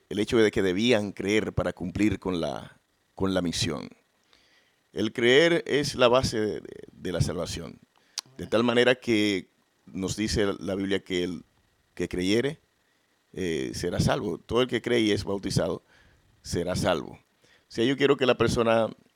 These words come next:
puedan, eh, creer que Dios es real,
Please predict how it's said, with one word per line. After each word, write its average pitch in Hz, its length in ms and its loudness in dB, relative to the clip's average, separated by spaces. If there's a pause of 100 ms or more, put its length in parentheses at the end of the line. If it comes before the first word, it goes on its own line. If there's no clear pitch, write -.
(260)
puedan, 104 640 0
eh, 95 300 -6
creer 95 500 0 (160)
que 92 140 -4
Dios 98 360 -2
es 95 220 -4
real, 78 420 -12